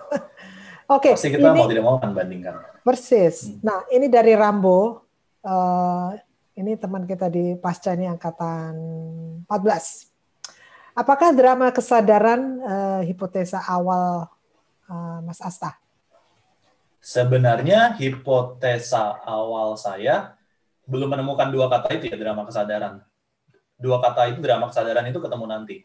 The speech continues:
Speaker 1: Mhm.
Speaker 2: Hipotesa awal saya, komik ini mengandung pemikiran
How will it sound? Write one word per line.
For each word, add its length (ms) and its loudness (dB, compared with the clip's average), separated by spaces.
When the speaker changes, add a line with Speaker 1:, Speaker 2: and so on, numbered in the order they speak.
Speaker 1:
Mhm. 240 -8
Speaker 2:
Hipotesa 720 -2
awal 480 0
saya, 480 -2
komik 420 -6
ini 320 -10
mengandung 640 -8
pemikiran 720 -4